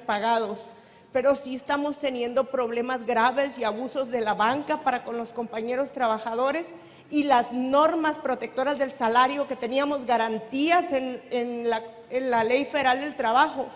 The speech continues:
están desapareciendo y cada vez dan más,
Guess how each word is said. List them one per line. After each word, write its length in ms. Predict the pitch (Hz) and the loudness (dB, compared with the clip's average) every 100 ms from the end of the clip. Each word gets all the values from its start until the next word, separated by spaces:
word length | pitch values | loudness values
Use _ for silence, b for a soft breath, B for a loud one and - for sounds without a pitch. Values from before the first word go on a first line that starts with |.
| B B B - | B B B 0
están 480 | 247 - 240 233 | 0 0 0 2
desapareciendo 1080 | 254 285 302 - 240 196 196 220 226 254 269 | 2 0 0 -2 -2 -4 -8 0 0 2 -2
y 40 | 269 | -4
cada 340 | - 240 285 | 0 2 4
vez 320 | 285 285 285 | 4 2 2
dan 360 | 262 277 277 254 | 0 0 0 0
más, 360 | 247 269 302 | 2 4 2